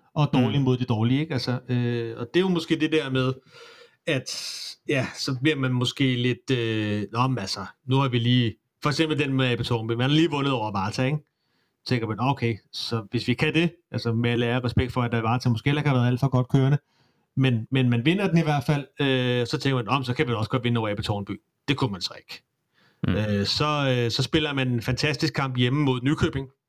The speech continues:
Speaker 1: Spiller et et, og, øh, altså, og, og har måske egentlig fortjent mere. Har måske egentlig fortjent at være det hold, der slår Nykøbing.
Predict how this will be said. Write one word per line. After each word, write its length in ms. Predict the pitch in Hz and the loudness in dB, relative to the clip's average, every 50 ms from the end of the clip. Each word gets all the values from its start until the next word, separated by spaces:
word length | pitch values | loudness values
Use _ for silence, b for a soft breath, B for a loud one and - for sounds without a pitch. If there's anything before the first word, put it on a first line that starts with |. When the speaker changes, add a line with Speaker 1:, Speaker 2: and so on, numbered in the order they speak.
| _ _ _ _ _ _ _ _ _ _ B B B B B B B B B | _ _ _ _ _ _ _ _ _ _ B B B B B B B B B
Speaker 1:
Spiller 260 | - - - - 117 113 | 0 2 2 2 2 0
et 160 | 120 147 156 147 | 0 2 2 2
et, 220 | 143 143 - - - | 0 0 -2 -8 -4
og, 380 | - 131 123 120 117 117 117 113 | -2 0 0 0 0 0 -2 -2
øh, 220 | 113 110 107 101 - - | -2 -2 -4 -4 -4 -6
altså, 300 | 123 - - 117 107 - - - | -6 -4 -4 -4 -6 -6 -10 -6
og, 360 | 120 120 113 107 101 - - | -6 -4 -4 -4 -6 -6 -4
og 100 | - 107 | -4 -2
har 140 | - 131 135 | 0 2 2
måske 280 | 135 147 151 147 - 151 | 2 2 0 0 0 0
egentlig 200 | 160 175 156 - | 0 0 0 0
fortjent 360 | 156 - - 165 175 180 156 | -2 -2 0 -2 -2 0 0
mere. 260 | 160 156 156 185 190 175 - _ _ - | 2 2 2 0 0 -6 -10 _ _ 0
Har 40 | 147 | 2
måske 240 | 151 147 131 - 165 | 2 2 4 2 0
egentlig 180 | 156 160 147 - | 0 0 -2 -4
fortjent 340 | 160 135 180 185 196 180 | -2 0 0 0 0 -2
at 100 | 170 139 | -2 -2
være 120 | 135 135 131 131 | 0 -2 0 0
det 80 | 151 | 0
hold, 180 | 139 135 135 131 | 0 0 -2 -2
der 80 | 131 | -4
slår 180 | 123 139 139 131 | -2 -2 -2 0
Nykøbing. 440 | 127 127 131 - 139 135 127 131 | 0 0 0 0 0 -2 -2 -6